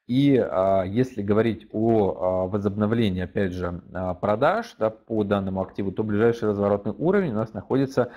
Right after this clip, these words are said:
на минимальных значениях, которые были, а, в пятницу, пятнадцатого м, сентября. То есть, что это значит? Это значит, что, а, объективно говорить о том, что продажи могут быть вновь актуальны, а, мы сможем только после того, как,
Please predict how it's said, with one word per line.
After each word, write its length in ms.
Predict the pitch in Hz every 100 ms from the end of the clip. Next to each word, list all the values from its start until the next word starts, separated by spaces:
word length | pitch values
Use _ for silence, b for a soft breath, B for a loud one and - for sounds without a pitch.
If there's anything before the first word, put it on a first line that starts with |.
| B B
на 180 | 110 123
минимальных 580 | 110 107 110 113 95 90
значениях, 500 | 92 - 170 165 -
которые 360 | 95 117 120
были, 340 | 98 107 110 -
а, 220 | - 90
в 120 | 85
пятницу, 440 | - 139 147 127 104
пятнадцатого 840 | - - 107 113 - 104 104 95 95
м, 400 | 95 95 95 90 _ _
сентября. 600 | - 107 113 107 98 - _ _ B B B -
То 160 | 139
есть, 180 | 110 87 - _ _ _ -
что 280 | - - 127
это 200 | 98 98
значит? 400 | 98 92 - -
Это 220 | 107 117
значит, 320 | 123 113 104
что, 580 | - - 123 123 107 -
а, 580 | 90 92 92 92 92 87
объективно 580 | 98 110 - 135 104 95
говорить 340 | 101 104 101
о 80 | 107
том, 240 | - 107
что 440 | - - 104 92 B B -
продажи 500 | 123 120 127 107 104
могут 280 | 101 104
быть 220 | 104 113 113
вновь 200 | 120 101
актуальны, 680 | - - 123 147 208 214 220 _ _ _ -
а, 320 | 101 101 101
мы 180 | 110 131
сможем 460 | - 127 127 101
только 300 | 101 120 113
после 280 | 107 104 -
того, 220 | 110 160
как, 220 | 180 131